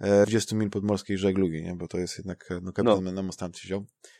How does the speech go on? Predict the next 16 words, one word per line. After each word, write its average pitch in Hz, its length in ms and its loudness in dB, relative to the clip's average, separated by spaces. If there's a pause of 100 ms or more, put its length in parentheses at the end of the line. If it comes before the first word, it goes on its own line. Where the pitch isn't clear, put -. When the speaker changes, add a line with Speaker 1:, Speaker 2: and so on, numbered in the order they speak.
(300)
Speaker 1:
Później 123 160 4
już 127 100 6
się 117 80 -2
zaczyna 117 260 4
takie, 110 300 6
y, 104 320 6 (380)
takie - 220 -2
bardziej 107 400 4 (220)
hardcore - 420 -2
science 92 240 0
fiction. 98 260 -2
Nie 107 40 4
wiem, 107 60 4
czy 104 60 -4
pamiętasz, 107 460 2
e, 101 180 6